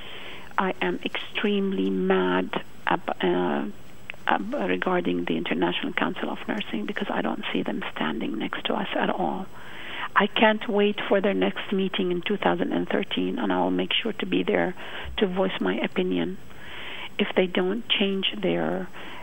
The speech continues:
uh, way of dealing with nurses in Bahrain, and to stand ag-, with them and not against them.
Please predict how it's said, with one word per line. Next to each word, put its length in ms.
uh, 280
way 460
of 140
dealing 560
with 160
nurses 400
in 120
Bahrain, 500
and 140
to 200
stand 280
ag-, 240
with 240
them 240
and 140
not 200
against 460
them. 220